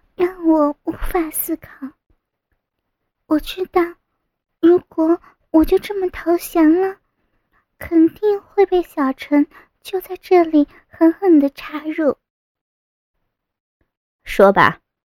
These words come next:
Speaker 2: 找谁去了？说出来，我就放过你。”
Speaker 1: 小陈的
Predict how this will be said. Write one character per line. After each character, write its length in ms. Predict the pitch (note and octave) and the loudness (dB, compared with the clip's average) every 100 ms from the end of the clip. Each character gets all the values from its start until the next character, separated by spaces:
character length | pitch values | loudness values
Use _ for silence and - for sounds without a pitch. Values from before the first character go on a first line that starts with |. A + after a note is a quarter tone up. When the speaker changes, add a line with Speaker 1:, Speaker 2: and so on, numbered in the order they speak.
| _ _ | _ _
Speaker 2:
找 160 | - E3+ | 0 0
谁 260 | - D#3 F3 | 2 0 2
去 160 | C#4+ | 4
了？ 240 | B3+ A3 A3 _ _ _ _ _ _ | 4 4 0 _ _ _ _ _ _
说 300 | - - C4 | -2 4 4
出 160 | - G#3 | 2 -2
来， 280 | D#3 D3+ - _ _ | -4 -10 -16 _ _
我 100 | F#3+ | 0
就 120 | - | 0
放 340 | E3 - F#4 D4 | -8 -4 0 2
过 180 | E3 D#3+ | 2 -2
你。” 240 | D#3+ - _ _ _ _ _ _ _ _ _ _ _ _ _ _ _ _ _ _ _ _ _ _ _ _ _ | -4 -14 _ _ _ _ _ _ _ _ _ _ _ _ _ _ _ _ _ _ _ _ _ _ _ _ _
Speaker 1:
小 260 | - D#4+ | -2 0
陈 280 | D4 - | 0 2
的 60 | E4+ | 2